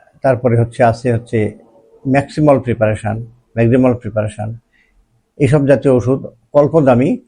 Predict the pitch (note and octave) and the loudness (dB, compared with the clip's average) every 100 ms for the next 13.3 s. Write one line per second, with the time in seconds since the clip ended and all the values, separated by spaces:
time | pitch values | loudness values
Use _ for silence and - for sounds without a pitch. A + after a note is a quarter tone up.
0 | _ _ C3+ D3 B2+ C3 A2+ A#2 D3+ F3 | _ _ -2 0 2 2 2 2 0 0
1 | A#2 G#2 G#2+ G#2 C#3 F3 D#3+ C#3+ B2+ A2+ | -4 -2 -2 0 0 2 2 2 2 0
2 | A#2 - G#2+ F#2+ F2+ F#2+ _ _ _ _ | -2 -4 -6 -6 -10 -18 _ _ _ _
3 | C3 F3+ F#3 F3 E3 D3 D3 C#3 B2+ A#2 | 2 4 4 4 4 4 2 2 2 2
4 | A#2+ A#2 - _ B2+ D#3 E3+ D3+ C#3 B2 | 0 -2 -8 _ -2 2 4 4 2 0
5 | A2 G2 B2 F3 C3+ A#2+ A#2 A2+ B2 A2+ | -4 -4 -4 -2 0 0 2 0 0 0
6 | A2 A2 A2+ A2+ - A#2+ C#3 - - _ | -2 -4 -4 -4 -6 -8 -6 -8 -10 _
7 | _ _ _ A#2 B2 - F3+ E3 F3+ D3 | _ _ _ -4 -4 0 0 2 4 4
8 | G#2 F#2+ - _ _ _ - D#3 F#3+ G#3 | 2 -2 -10 _ _ _ 0 2 2 2
9 | G#3+ A3 G#3 F#3 F#3+ F#3 - A#2 C#3 D#3 | 2 0 2 2 2 0 -8 -2 0 2
10 | E3+ E3 D#3+ B2+ D3 D#3+ E3 _ _ - | 0 -2 -4 -2 -2 -2 -4 _ _ -2
11 | F#3+ G#3 F3+ - C3 B2+ A#2 E2+ C#3+ C#3 | 0 0 -2 0 2 2 0 2 2 2
12 | A#2+ F3+ _ _ _ - D3 D#3+ F3 D3 | 0 -4 _ _ _ 0 0 2 2 4
13 | C3+ D3 | 4 2